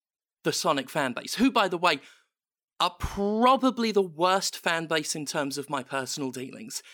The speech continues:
In terms of, like, harassment, attacks, uh, um, misrepresentations, full-on character assassinations, and sheer self-righteous zealotry,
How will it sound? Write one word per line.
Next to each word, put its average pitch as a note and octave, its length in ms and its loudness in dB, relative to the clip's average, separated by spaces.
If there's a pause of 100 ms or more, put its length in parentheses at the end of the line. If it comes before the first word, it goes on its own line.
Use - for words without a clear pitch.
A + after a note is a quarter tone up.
(160)
In D#3+ 140 -4
terms G#3 340 2
of, F#3+ 200 6
like, D#3 180 2
harassment, E3 960 -4
attacks, - 720 -2 (400)
uh, C3 280 2
um, B2+ 500 -4 (200)
misrepresentations, D3+ 1400 -4 (400)
full-on G#3+ 520 4
character D#3 540 -2
assassinations, C3+ 1000 -4 (280)
and D3+ 160 -2
sheer A3 560 2 (500)
self-righteous F3 1700 -2 (160)
zealotry, C3+ 1000 -2